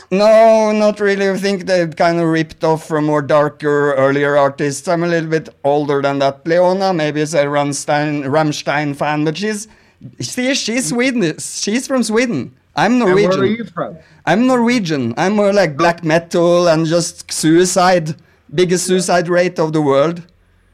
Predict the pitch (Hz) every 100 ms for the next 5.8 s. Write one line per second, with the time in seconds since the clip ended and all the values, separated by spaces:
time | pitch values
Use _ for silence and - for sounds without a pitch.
0 | _ _ - 170 165 202 180 170 190 226
1 | 226 208 175 - - _ - 220 247 226
2 | 196 143 - _ 147 151 139 131 127 120
3 | 107 214 226 226 185 180 170 180 208 214
4 | 214 220 170 175 175 170 180 185 196 196
5 | 190 185 175 196 180 143 156